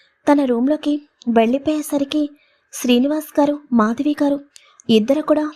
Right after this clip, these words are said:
తన కొడుకు వైపు ఆశ్చర్యంగా చూస్తూ ఉంటారు. శ్రీనివాస్ గారు మాధవి గారి వైపు చూస్తూ, "కొడుకుని కనమంటే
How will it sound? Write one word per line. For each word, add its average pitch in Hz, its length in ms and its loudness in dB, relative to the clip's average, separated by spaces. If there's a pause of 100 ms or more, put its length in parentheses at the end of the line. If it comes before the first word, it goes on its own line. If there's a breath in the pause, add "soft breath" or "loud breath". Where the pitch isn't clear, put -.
(100)
తన 277 100 2
కొడుకు 254 380 0
వైపు 302 320 -4 (120)
ఆశ్చర్యంగా 285 540 0 (120)
చూస్తూ 285 240 -2
ఉంటారు. 285 380 -2 (1500 loud breath)
శ్రీనివాస్ 269 580 0
గారు 294 220 0 (120)
మాధవి 247 420 0
గారి 294 200 0
వైపు 285 320 -2
చూస్తూ, 302 320 -2 (480)
"కొడుకుని 262 360 2
కనమంటే 285 640 -2